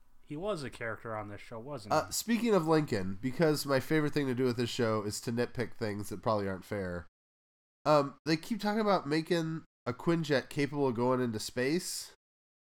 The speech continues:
Speaker 2: Didn't they shoot Lincoln and Hive into space on a Quinjet?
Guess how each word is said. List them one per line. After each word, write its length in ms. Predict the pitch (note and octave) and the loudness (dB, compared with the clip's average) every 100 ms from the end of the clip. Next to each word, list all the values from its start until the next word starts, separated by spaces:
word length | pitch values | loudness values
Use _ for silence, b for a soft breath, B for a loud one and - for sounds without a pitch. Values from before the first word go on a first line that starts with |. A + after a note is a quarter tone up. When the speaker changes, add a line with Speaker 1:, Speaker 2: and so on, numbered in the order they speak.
| _ _ _ _ _ | _ _ _ _ _
Speaker 2:
Didn't 220 | D#3 G3 C#4 | 0 2 2
they 100 | E4 | 0
shoot 320 | - A#3 G3+ | 2 0 0
Lincoln 360 | E3 F#3+ A#3 G3 | 0 2 2 2
and 120 | D3 | 2
Hive 420 | C#3 D3+ F#3 F3 | 2 4 4 2
into 180 | D#3+ D3+ | 0 0
space 460 | - - C#3 D#3+ | -2 2 2 4
on 120 | F3 C#3 | 2 0
a 60 | |
Quinjet? 540 | B2 D3+ F3 A#3+ C4 | 2 2 2 0 -2